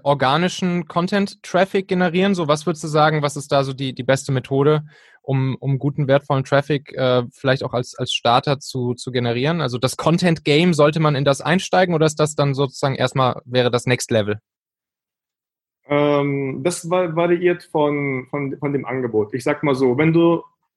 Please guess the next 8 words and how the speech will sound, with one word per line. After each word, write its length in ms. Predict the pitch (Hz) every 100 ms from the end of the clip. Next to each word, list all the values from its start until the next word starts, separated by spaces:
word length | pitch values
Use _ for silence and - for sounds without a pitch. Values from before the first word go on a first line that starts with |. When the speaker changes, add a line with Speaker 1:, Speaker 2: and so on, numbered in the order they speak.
| _
Speaker 2:
nicht 340 | 165 147 147 160
weißt, 320 | 175 190 -
ob 240 | 160 160
dein 220 | 170 151 147
Offer, 400 | 156 156 196 190
dein 120 | 139
Angebot 400 | 156 160 151 151
funktioniert, 720 | - 151 139 - 165 233 -